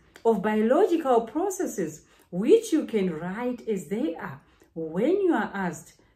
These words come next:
to describe these processes. For example, the examination guidelines give descriptions of the processes such as spermatogenesis and oogenesis. My advice is,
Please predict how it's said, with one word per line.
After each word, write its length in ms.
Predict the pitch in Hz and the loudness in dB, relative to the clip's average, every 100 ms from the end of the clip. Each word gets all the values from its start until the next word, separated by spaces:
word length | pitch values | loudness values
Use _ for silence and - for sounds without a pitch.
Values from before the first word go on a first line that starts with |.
| _ | _
to 120 | 196 | -10
describe 720 | 180 175 - 202 214 208 180 | -8 -10 -12 -8 -6 -4 -6
these 220 | 185 180 - | -6 -6 -8
processes. 800 | 185 190 - 165 160 147 - _ _ _ _ _ _ _ - - - | -10 -8 -8 -12 -14 -20 -20 _ _ _ _ _ _ _ -20 -20 -20
For 200 | - 339 | -4 4
example, 840 | 370 370 - 440 453 226 - - _ - _ | 6 6 2 2 2 -2 -2 -6 _ -20 _
the 100 | 254 | 2
examination 680 | 247 311 480 480 440 311 220 | 2 2 2 2 0 0 0
guidelines 520 | 214 247 208 202 190 | 2 2 2 -2 -2
give 240 | 208 240 233 | -4 -4 -4
descriptions 840 | 208 - 302 311 - 175 151 - _ _ _ | -8 -6 -6 -4 -4 -4 -4 -10 _ _ _
of 240 | 294 294 240 | 6 6 6
the 120 | 269 | 2
processes 960 | 269 349 370 359 269 - 185 151 - - _ _ | 4 2 2 2 -2 -2 -4 -4 -10 -20 _ _
such 460 | - - 311 320 320 | -12 0 0 0 -4
as 360 | - 240 220 - | 0 0 0 -2
spermatogenesis 1300 | 214 208 233 254 254 185 185 202 294 - 185 170 - _ _ | -2 0 -4 -4 -6 -4 -2 -2 -4 -6 -8 -10 -18 _ _
and 160 | 359 330 | -6 0
oogenesis. 960 | 392 427 - 214 180 196 185 156 143 - _ - - - | 4 4 4 0 0 -2 -6 -10 -12 -16 _ -20 -12 -2
My 400 | 208 269 480 - | 2 4 2 2
advice 840 | 247 175 151 165 220 277 277 226 - | 0 0 -6 -8 -6 -6 -4 -6 -6
is, 340 | 190 143 - | -6 -6 -12